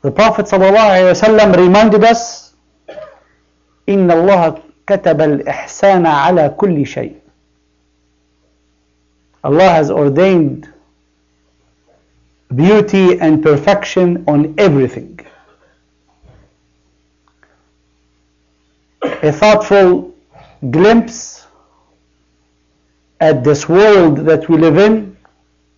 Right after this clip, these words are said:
we find that exactly perfection, beauty, greatness, and excellence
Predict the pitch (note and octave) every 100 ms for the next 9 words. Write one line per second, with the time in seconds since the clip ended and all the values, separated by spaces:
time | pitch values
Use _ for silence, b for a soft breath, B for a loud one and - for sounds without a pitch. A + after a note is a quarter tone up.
0 | _ _ _ _ _ _ _ _ _ C#3
1 | D#3 D3+ - F#3+ F#3 F#3 F3 - - _
2 | _ _ _ _ _ _ _ b b b
3 | _ B2 C3+ D3+ - - - _ _ _
4 | _ D#3 C3 B2+ C#3 G#3 G#3 D3+ C#3 -
5 | - _ _ _ _ _ _ _ _ _
6 | _ _ _ _ _ _ _ _ _ _
7 | _ _ _ - C#3 - G#3+ G#3+ - F#3+
8 | F#3+ - D#3 B2+ D3 F#3+ F#3+ F#3+ F#3 F3+
9 | - - _ _ _ _ A#2+ C#3+ E3+ F#3+
10 | F#3 F3+ F3 - C#3+ - F#3+ - F3 E3+
11 | E3+ D#3+ - - _